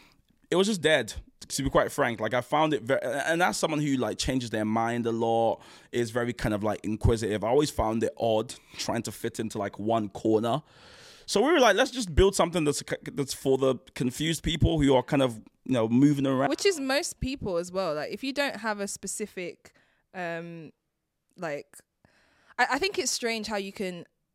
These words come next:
Speaker 2: determine someone's views on abortion, say, because of their view on, like, capitalism. Like, it just,
Speaker 1: Yeah.
Speaker 2: it, it seems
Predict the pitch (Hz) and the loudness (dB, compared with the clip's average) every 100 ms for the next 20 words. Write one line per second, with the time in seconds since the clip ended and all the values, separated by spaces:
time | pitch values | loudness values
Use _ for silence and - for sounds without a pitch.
0 | _ _ _ _ 196 202 - 214 208 196 | _ _ _ _ -10 -6 0 0 0 -4
1 | 202 196 185 185 170 185 170 165 - - | -6 -6 -6 -8 -10 -8 -6 -6 -6 -4
2 | 170 165 170 170 180 185 156 143 160 208 | -4 -4 -6 -4 -4 -4 -8 -12 -16 -20
3 | _ _ - - 180 175 175 - _ _ | _ _ -10 -4 -2 -2 -6 -12 _ _
4 | _ _ - - 208 185 180 175 165 175 | _ _ -8 -6 -6 -6 -4 -4 -6 -8
5 | 170 165 - 165 160 156 160 _ _ _ | -10 -8 -8 -8 -10 -12 -18 _ _ _
6 | _ _ _ _ - _ _ _ _ _ | _ _ _ _ -20 _ _ _ _ _
7 | 110 160 - - - 202 175 - 143 143 | -16 -14 -14 -18 -12 -10 -10 -12 -14 -14
8 | 120 135 160 202 208 247 262 214 - - | -12 -10 -6 -4 -4 -4 -4 -10 -12 -8
9 | 226 240 294 277 262 247 233 | -4 -2 0 0 0 -2 -6